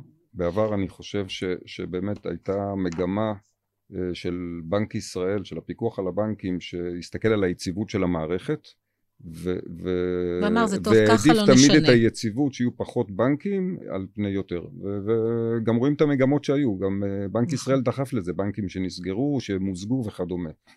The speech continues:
Speaker 1: אני חושב שבאמת, אה, לאחר ועדת שטרום חל שינוי. עכשיו, אני יכול להעיד, כי אנחנו עובדים הרבה מאוד עם בנק ישראל, שבנק ישראל,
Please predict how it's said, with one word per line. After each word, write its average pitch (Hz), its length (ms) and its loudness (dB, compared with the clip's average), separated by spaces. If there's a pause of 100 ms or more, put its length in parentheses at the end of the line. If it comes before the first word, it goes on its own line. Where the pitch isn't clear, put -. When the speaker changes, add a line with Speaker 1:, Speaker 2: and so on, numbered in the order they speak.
(340)
Speaker 1:
אני 92 160 -6
חושב 139 400 2
שבאמת, 110 600 -2 (140)
אה, 101 60 -2 (320)
לאחר 92 380 -2
ועדת 101 240 -2
שטרום 131 380 -2
חל 131 160 0
שינוי. 85 380 -4 (840)
עכשיו, 87 220 -6
אני 104 160 4
יכול 123 240 4
להעיד, 101 360 4
כי 92 120 -4
אנחנו 95 220 -2
עובדים 98 240 -2
הרבה 101 180 0
מאוד 107 200 0
עם 101 140 0
בנק 113 180 -2
ישראל, 135 440 0 (480)
שבנק 101 640 0
ישראל, 117 580 2